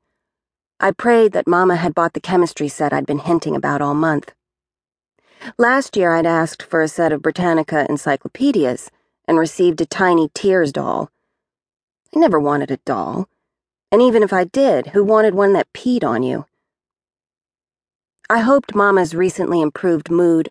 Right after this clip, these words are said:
might help my cause. Since throwing Daddy out, Mama hardly yelled at us anymore.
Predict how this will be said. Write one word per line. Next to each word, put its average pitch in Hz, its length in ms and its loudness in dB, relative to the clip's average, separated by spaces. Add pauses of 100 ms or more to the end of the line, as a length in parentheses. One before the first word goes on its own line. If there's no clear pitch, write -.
(120)
might 175 280 0
help 175 280 -4
my 151 120 -2
cause. 143 560 -6 (1000)
Since 240 260 2
throwing 202 360 4
Daddy 165 260 2
out, 156 320 0 (340)
Mama 202 280 2
hardly 190 340 0
yelled 202 320 2
at 139 160 0
us - 160 -6
anymore. 151 480 -2